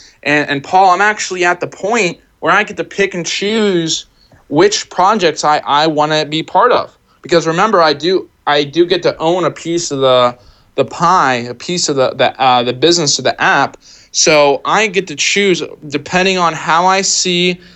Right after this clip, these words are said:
uh, the, the market they're entering,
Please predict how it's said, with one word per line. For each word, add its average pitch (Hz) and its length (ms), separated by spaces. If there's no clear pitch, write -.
uh, 139 540
the, 139 640
the 139 120
market 151 640
they're 147 540
entering, 139 720